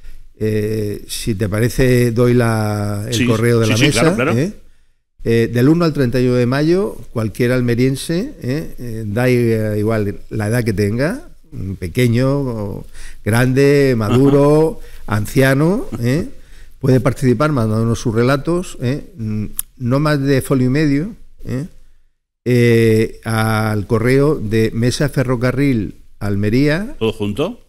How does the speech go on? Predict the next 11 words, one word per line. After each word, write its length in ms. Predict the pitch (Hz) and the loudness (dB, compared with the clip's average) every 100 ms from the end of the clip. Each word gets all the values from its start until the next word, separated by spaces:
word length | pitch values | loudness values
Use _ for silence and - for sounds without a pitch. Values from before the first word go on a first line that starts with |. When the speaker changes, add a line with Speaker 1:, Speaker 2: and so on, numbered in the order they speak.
| - | -6
Speaker 1:
Mesa 300 | 110 110 104 | -4 -2 -4
Ferrocarril 480 | 101 104 104 104 | -4 -4 -2 0
Almería 560 | 107 113 117 139 151 - - - - - | 0 0 0 0 -2 -6 -16 -20 -14 -10
arroba 420 | 104 104 113 127 117 - | -4 0 2 0 -4 -4
gmail 260 | 101 107 | -2 -2
punto 280 | 104 87 85 | -2 -4 -6
com, 160 | 80 82 - | -8 -14 -16
Speaker 2:
Ujú. 240 | 98 92 151 127 | -12 -10 -8 -6
Speaker 1:
¿eh? 80 | 165 - - - - - - _ | -6 -10 -18 -14 -14 -16 -20 _
Entonces, 840 | 113 101 117 107 - 127 131 127 120 | -8 -4 -4 -4 2 4 6 4 2
bueno, 240 | 117 104 | 0 -4